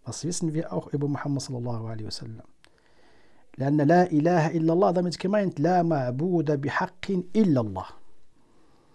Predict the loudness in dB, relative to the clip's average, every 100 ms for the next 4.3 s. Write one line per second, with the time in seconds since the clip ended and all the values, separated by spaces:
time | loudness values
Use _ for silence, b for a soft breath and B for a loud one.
0 | b b -18 -2 6 8 8 6 6 6
1 | 6 6 4 4 6 4 4 0 -2 -2
2 | -2 -2 -2 -4 -6 -10 -20 -18 4 6
3 | 6 4 0 0 2 4 4 2 0 -4
4 | -6 -8 -12